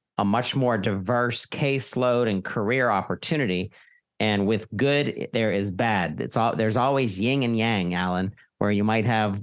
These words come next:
good come from travel and bad come from travel. But number two that he listed was staffing shortages and travel clinicians.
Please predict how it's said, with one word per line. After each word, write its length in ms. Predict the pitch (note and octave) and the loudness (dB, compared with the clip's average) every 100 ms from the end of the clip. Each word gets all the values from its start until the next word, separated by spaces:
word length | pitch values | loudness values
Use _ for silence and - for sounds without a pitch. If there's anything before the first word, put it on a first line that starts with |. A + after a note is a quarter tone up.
| - A#2 | -6 -2
good 300 | C#3 D3 - | 0 0 -2
come 260 | D3 D3 | -2 -2
from 180 | C#3+ B2+ | -2 -4
travel 600 | - B2+ B2 A#2+ B2+ A#2+ | -2 0 2 2 0 -2
and 200 | F#2+ G2 | -2 -2
bad 280 | A#2 A#2 A2 | 0 0 0
come 200 | A2 G2 | -2 -4
from 180 | - F#2+ | -2 -2
travel. 380 | A#2 F#2 F2 F#2+ | 0 0 0 0
But 180 | F#2 - - - - - | -2 -4 -18 -20 -18 -4
number 280 | A#2+ A#2+ A2 | 0 0 0
two 320 | - D3 C3 | 0 0 2
that 120 | A2 | 0
he 200 | G#2+ A#2 | 0 0
listed 360 | A2 G#2 - F2+ | 0 0 -4 -4
was 200 | G2+ - | -2 0
staffing 420 | A#2+ A2 A#2+ A#2+ | 0 0 0 -2
shortages 580 | - A#2 A2 A2 G#2 F#2 | 0 0 0 -2 -2 -4
and 120 | F2+ | -2
travel 400 | A2+ G2+ F2+ F#2+ | 0 0 0 -4
clinicians. 640 | - G#2+ B2 - A#2+ A2 | -2 0 0 0 0 0